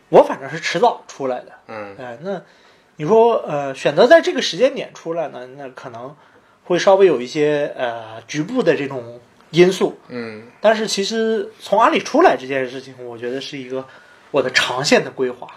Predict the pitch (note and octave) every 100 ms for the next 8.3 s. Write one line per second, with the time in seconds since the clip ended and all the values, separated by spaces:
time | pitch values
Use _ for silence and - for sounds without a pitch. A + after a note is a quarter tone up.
0 | - A#2+ A2 G#2+ A2 G#2 G2+ - - -
1 | - - _ C#3 D3+ - E3 C4+ F#3+ A#2+
2 | - F3+ G3 G3+ G3 A3+ F3 B2+ A2+ C3
3 | B2 A#2+ _ - C#3+ C3 A#2 C3 A#2+ A2+
4 | B2 A2+ G#2 A2+ B2+ D3 B2+ A2+ - A2+
5 | G#2+ A2+ A2+ A#2+ A#2+ B2+ C#3 C#3 C3 A2
6 | A2 A#2 A#2 - - D3 D3 G3 - A#2+
7 | - - C#3+ E3+ D3+ A#2+ A#2+ C3 C3+ C3
8 | - B2+ A#2